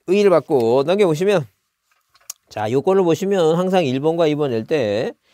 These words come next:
예, 전부가 부족하게 말소된 거예요. 항상 뭐라고? 일부가 부족하게 말소되면 변경 등기나 경정 등기예요.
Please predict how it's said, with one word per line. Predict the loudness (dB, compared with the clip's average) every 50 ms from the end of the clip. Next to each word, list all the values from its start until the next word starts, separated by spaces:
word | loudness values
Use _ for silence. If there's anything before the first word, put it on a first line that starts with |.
| _ _ _ _ -14
예, | -14 -14
전부가 | -10 -8 -6 -6 -6 -6 -6 -4 -2 -2 -2
부족하게 | -2 -2 -6 -6 -6 -6 -6 -6 -6
말소된 | -8 -10 -12 -12 -10 -12 -10 -8
거예요. | -8 -8 -10 -10 -12 -14 -14 -14 -14 -16 -18
항상 | -20 -14 -12 -10 -8 -6 -4 -4 -2 -2
뭐라고? | -2 -4 -4 -4 -4 -4 -4 -4 -4 -6 -6 -8 -8 -10
일부가 | -10 -8 -6 -6 -6 -6 -8 -4 -2 -2 0 0
부족하게 | -2 -4 -8 -8 -6 -6 -6 -6 -6
말소되면 | -8 -8 -10 -10 -12 -14 -14 -16 -14
변경 | -12 -10 -10 -8 -8 -8 -8 -8 -10
등기나 | -10 -10 -10 -10 -10 -10 -10
경정 | -8 -8 -6 -6 -6 -6 -6
등기예요. | -6 -8 -8 -10 -10 -10 -10 -12 -12 -12